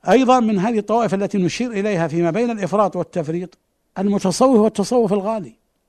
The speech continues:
وهذه أيضًا مدرسة قديمة وحديثة، وصار لها دعاتها اليوم،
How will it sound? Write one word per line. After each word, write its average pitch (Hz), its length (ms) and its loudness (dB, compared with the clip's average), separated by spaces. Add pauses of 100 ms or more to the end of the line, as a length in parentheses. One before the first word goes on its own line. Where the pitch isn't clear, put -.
(3000)
وهذه 208 420 4
أيضًا 214 180 0
مدرسة 196 440 -2
قديمة 208 460 -2
وحديثة، 208 600 -6 (1000)
وصار 208 400 4
لها 208 220 4
دعاتها 208 920 -2 (600)
اليوم، 180 460 0